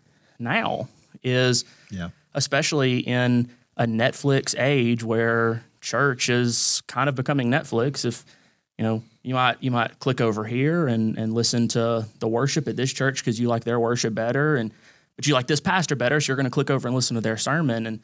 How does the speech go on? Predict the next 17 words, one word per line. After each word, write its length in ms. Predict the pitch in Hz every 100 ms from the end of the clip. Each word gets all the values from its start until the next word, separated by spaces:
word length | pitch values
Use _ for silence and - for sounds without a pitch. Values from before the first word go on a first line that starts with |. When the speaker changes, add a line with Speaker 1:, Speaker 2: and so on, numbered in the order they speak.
| - _ _ -
Speaker 1:
and, 380 | 131 - 131 -
and 140 | 117
I 40 |
fear 220 | 107 156 160
if 120 | 131
we're 60 |
not 200 | 123 117
careful, 600 | - 143 233 127 127 139 131 - _ _ - 117 -
that 180 | 127 127
will 160 | 127 120
start 240 | 131 120
to 60 | -
become 200 | - 113
more 420 | 107 110 160 147
of 160 | 117 113
a 80 |
pervasive, 960 | - 113 107 110 - 110 110 107 -